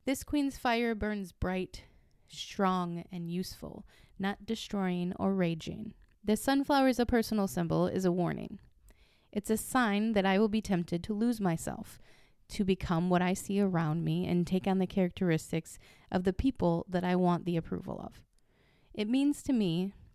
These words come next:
the false feeling of belonging. False because of the internal loops and performances that I have to keep up to be accepted into a particular space.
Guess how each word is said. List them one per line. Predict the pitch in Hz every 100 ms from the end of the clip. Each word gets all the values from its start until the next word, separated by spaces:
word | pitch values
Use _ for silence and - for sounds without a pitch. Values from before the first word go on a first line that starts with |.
| _
the | -
false | - 233 233
feeling | - 226 208 190
of | 160
belonging. | 160 160 156 104 - - - - _ _ _ _
False | 220 208 -
because | 220 208 196 185
of | 185 180
the | 175
internal | 170 175 208 190 170
loops | 175 202 - -
and | 175 165 165
performances | 165 - 233 196 170 - 170 170
that | 170
I | 165 208
have | 208 196
to | 185
keep | - 185 -
up | - - _ _
to | -
be | 170 180 156
accepted | - 160 - 156
into | 151 170
a | 156
particular | - 160 - -
space. | - - - -